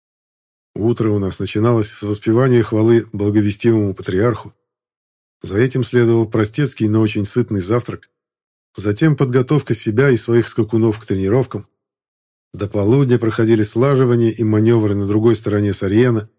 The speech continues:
дабы обычные солдаты не могли подглядыванием смущать будущих командиров. Потом обед, немного личного времени,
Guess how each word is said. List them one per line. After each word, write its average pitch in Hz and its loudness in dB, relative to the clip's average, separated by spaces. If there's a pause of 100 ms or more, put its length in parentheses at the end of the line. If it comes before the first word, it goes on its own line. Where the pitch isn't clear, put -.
(160)
дабы 101 -2
обычные 120 0
солдаты 120 0
не 113 2
могли 127 2
подглядыванием 107 0
смущать 117 -2
будущих 95 -4
командиров. 98 -4 (760)
Потом 98 -4
обед, 123 0 (320)
немного 110 0
личного 110 2
времени, 113 2